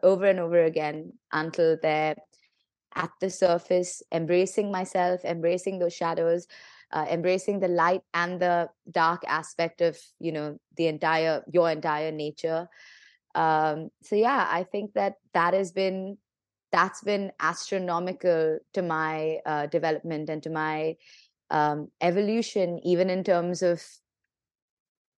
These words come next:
how I approach people and how I approach situations or how, how I want to write about them or how I want to express myself.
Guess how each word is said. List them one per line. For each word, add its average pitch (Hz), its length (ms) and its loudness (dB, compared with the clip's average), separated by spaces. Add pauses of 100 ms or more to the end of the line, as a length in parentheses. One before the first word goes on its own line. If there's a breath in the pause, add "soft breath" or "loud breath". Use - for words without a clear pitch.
(720)
how 190 220 8
I 196 140 6
approach 180 640 2
people 208 500 2 (440)
and 175 260 0
how 170 240 4
I 180 120 6
approach 170 560 0
situations 180 960 2
or 156 160 4
how, 165 400 4
how 170 200 2
I 170 100 6
want 165 200 0
to 165 80 -6
write 180 260 -2
about 185 400 -4
them 170 280 -2
or 151 240 -8
how 165 120 -4
I 156 100 0
want 156 200 -2
to 135 60 2
express 214 380 -2
myself. 208 580 0